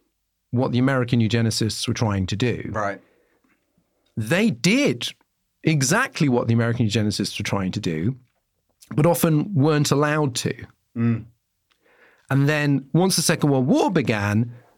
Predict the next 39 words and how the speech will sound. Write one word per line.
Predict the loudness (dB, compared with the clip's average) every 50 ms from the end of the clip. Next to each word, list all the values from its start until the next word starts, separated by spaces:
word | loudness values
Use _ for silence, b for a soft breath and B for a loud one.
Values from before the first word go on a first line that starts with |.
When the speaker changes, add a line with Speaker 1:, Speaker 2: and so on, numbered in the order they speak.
| B B B _ 0
Speaker 1:
the | 0 2
Nazis | 2 2 0 0 0 0 0 2
are | 2 0
able | 0 0 -2 -2
to | -2 -2
progress | -2 -2 0 0 0 0 -2 -4 -4
to | -2 -2
something, | 0 0 0 0 -2 -4
of | -4 -4
course, | -4 -4 -4 -4
which | -4 -4 0
never | 2 2 2 2 0 -2
happened | -2 -4 -4 -4 -4 -4 -2 -2 -4 -6 -8 _ -20 _ _ _ _ _ _ _ -2
in | -2 0 0
a | 0
democracy, | 0 -2 -2 -2 -4 -6 -6 -4 -4 -4 -4 -6 -6 B B B B B
forced | -6 -4 -4 -4 -2 -2
euthanasia. | -2 -2 0 0 0 -2 -2 -4 -6 -8 -10 -14 _ _ _ _ B B B B B B B B B B B
Speaker 2:
So | B -6 -4 -2
this, | 0 0 0 0 -2 -4
this | -6 -4 -4 -4 -2
goes | -2 -2 -2 -2
back | -2 -2 -2 -2 -4 -8 -14 -20 _ _ _ _ _ _ -10
to | -10 -8 -6
two | -4 -2 0 2 2 0
things | 0 0 0 0 2 2 0 0 -2
that | -2
we | -2 -2
spoke | -2 -2 0 0 -2 0 0
about | 0 0 0 0 0 0
in | 0 0
the | 2
fascism | 2 0 0 0 0 0 0 0
episode. | 0 -2 -4 -4 -4 -4 -6 -8 -8 -10 -12 B B B B B B B B B B
The | -4 0
first | 2 2 2 2 2 2
one | 2 2 2
is | 2 2 0 2
the | 2 2 2 2 2 2 0 0 -2